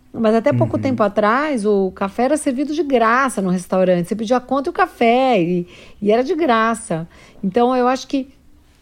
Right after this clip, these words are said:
Speaker 1: o brasileiro começou a entender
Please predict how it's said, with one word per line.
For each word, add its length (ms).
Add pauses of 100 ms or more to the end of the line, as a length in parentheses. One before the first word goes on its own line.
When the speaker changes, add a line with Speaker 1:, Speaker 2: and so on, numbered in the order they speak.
(200)
Speaker 1:
o 100
brasileiro 500
começou 880 (300)
a 240
entender 760